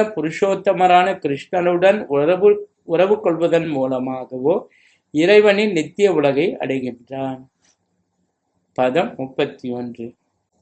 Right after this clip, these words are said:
மொழிபெயர்ப்பு. குரு வம்சத்தில் சிறந்தவனே, எவரும் யாகங்களின்றி இவ்வுலகிலோ இவ்வாழ்விலோ மகிழ்ச்சியுடன் வாழ முடியாது. மறு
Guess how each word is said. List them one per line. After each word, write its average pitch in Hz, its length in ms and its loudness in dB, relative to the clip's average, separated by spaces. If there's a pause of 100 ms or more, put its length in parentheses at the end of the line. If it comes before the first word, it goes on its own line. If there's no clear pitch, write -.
(120)
மொழிபெயர்ப்பு. 127 600 0 (800)
குரு 180 360 6
வம்சத்தில் 202 760 2
சிறந்தவனே, 147 720 0 (960)
எவரும் 156 640 4 (440)
யாகங்களின்றி 175 1160 2 (420)
இவ்வுலகிலோ 170 760 4 (800)
இவ்வாழ்விலோ 170 800 2 (380)
மகிழ்ச்சியுடன் 170 800 2
வாழ 156 300 2
முடியாது. 127 580 -4 (760)
மறு 170 240 6